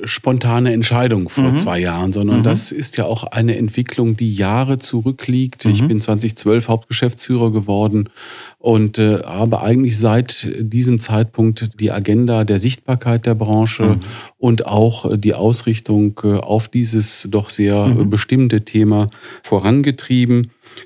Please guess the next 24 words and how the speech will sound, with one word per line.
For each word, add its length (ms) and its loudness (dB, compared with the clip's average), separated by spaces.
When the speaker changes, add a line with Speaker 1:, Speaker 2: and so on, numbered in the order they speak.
Speaker 1:
Diese 540 2
Entwicklung 720 2
geht 200 0
mal 240 2
schneller, 440 2
mal 440 2
langsamer 640 2
Speaker 2:
Mhm. 60 -2
Speaker 1:
vonstatten. 720 0
Und 200 0
ich 120 -2
glaube, 340 2
es 160 0
ist 380 -4
immer, 520 0
wenn 160 2
man 280 2
über 680 0
solche 680 0
Entscheidungen 680 0
spricht, 520 -6
wichtig, 560 -2
dass 240 0
man 400 2